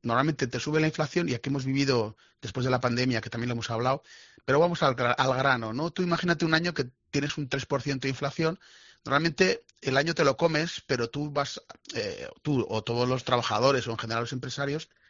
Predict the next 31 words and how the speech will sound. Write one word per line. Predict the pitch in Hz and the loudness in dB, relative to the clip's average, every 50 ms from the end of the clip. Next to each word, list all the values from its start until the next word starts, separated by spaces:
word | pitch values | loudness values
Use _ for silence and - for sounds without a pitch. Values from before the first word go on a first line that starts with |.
| _ - - | _ -20 -4
al | - 127 123 | 0 2 4
año | 131 139 151 143 | 4 2 2 -2
siguiente, | - 151 151 160 156 156 147 | -2 0 0 2 2 2 2
"Oye, | - 127 160 190 190 | 2 2 2 0 0
joder, | - - 104 139 165 190 196 - - - - _ | -2 -4 -2 0 2 2 0 0 -6 -14 -20 _
es | - 139 123 - | -12 -12 -10 -6
que | - 160 156 | -6 -4 -4
fíjate, | 156 156 143 127 120 160 | -2 -2 -2 0 0 -2
ha | 147 | -2
subido | - - 170 156 156 143 143 143 131 - - - - - _ | -2 -4 -4 -4 -2 -2 -2 -2 -4 -6 -12 -20 -20 -20 _
un | - 151 147 | -6 -6 -2
tres | 127 151 127 - | 0 -2 -2 0
por | - 147 135 127 | 0 0 0 0
ciento | - 156 151 151 131 151 | -2 -2 -2 -2 -2 -4
el | 139 127 | -4 -4
coste | - 151 - - - 147 | -6 -8 -6 -4 -2 -2
de | |
la | 135 131 131 | 0 0 -2
vida, | 160 190 196 190 185 | 0 0 2 4 2
hay | 175 160 | 2 2
que | - 151 | -2 -6
subir | - 151 147 | -6 -4 -4
los | 139 123 - | -4 -2 -2
salarios", | 127 123 143 160 180 185 185 - | 0 2 2 2 2 0 0 -2
y | 160 | -2
te | 127 147 | -2 0
suben | 135 185 190 180 | 2 2 2 2
un | 165 151 135 | 2 0 0
tres | - 127 110 | -2 -4 -4
por | - - 110 | -4 -8 -10
ciento. | - - 95 98 98 - 165 247 | -8 -10 -12 -8 -4 -4 -4 -4